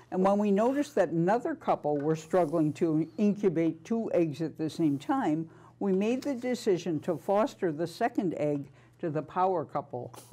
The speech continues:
of the colony. In September last year, lesbian penguin parents hatched a penguin chick in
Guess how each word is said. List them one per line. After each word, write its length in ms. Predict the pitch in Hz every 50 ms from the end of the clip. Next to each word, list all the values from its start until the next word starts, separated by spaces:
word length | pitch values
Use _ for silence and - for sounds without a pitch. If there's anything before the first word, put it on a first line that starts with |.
| 208
of 200 | - - 143 208 147
the 80 | 135
colony. 600 | 131 170 175 160 165 175 165 - - - - - - - - - - - - - - - - - - - - - 202 202 - - _ _ - - - 262 311 311 - - - - - - - - _ _ _ _ _ _ _ _ _ - - - - - - - - - - -
In 120 | 180 175
September 800 | 170 - 208 180 160 - - 269 294 359 339 160 156 160 175 262 - - - _ - - - - - - - _ _ - - -
last 460 | - 165 160 156 151 156 160 - -
year, 380 | 165 156 143 139 143 147 151 - - - _ -
lesbian 640 | 156 165 196 233 240 240 - 262 214 180 156 143 135
penguin 500 | 156 160 143 143 139 143 143 139 131 123
parents 580 | - - 151 143 135 131 - - - - - - - - - -
hatched 380 | - 175 165 165 160 - - -
a 40 | 165
penguin 640 | 160 - - 170 175 170 170 143 156 156 156 143 117
chick 320 | - - 185 151 135 - - - - - - - - - - _ _ -
in 340 | - 160 160 165 156 -